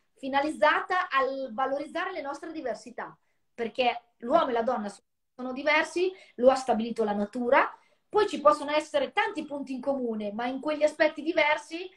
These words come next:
dobbiamo poter fare le stesse cose valorizzando il nostro potenziale e non mortificandolo. Ecco, io ho questa idea de-, de-, della vita e quindi in questo senso appunto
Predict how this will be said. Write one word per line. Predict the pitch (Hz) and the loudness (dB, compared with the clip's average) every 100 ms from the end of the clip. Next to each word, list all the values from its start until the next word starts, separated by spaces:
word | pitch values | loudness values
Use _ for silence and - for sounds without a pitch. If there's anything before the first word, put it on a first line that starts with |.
| _ _ _ | _ _ _
dobbiamo | 214 269 277 269 262 247 233 - - | -6 2 4 4 2 -2 -4 -8 -8
poter | 254 294 294 | 4 4 6
fare | 302 269 | 0 0
le | 262 | -4
stesse | - 302 339 330 | -4 -8 -8 -2
cose | 277 285 277 320 | 2 2 0 -2
valorizzando | 294 254 247 226 277 277 247 | 0 0 -2 0 -2 0 -4
il | |
nostro | 247 247 - | -6 -10 -10
potenziale | - - 254 - 277 269 294 311 - | -12 -12 -14 2 6 6 6 4 2
e | 247 240 | -2 -2
non | 262 269 | -6 -6
mortificandolo. | 247 240 240 254 226 214 - 220 190 185 185 180 - | -2 -2 -2 -10 -20 -8 -2 -2 -4 -10 -8 -10 -10
Ecco, | 202 - 202 214 | -14 -10 -6 -6
io | 247 254 285 294 - _ - | 0 6 6 6 -4 _ -2
ho | - 240 | 0 4
questa | 254 240 247 | 4 6 6
idea | 226 233 233 | 10 10 8
de-, | 208 208 202 196 190 | 2 -4 -4 -6 -4
de-, | 202 202 | -6 -4
della | 202 233 | -2 -2
vita | 233 220 269 269 269 _ _ _ | -4 0 2 2 -2 _ _ _
e | 214 | -8
quindi | 214 269 269 | -4 -4 -2
in | 226 | 0
questo | 247 247 | 0 0
senso | 285 262 254 247 262 | 0 2 0 0 0
appunto | - 233 240 254 254 233 202 | 0 -4 0 6 6 6 -2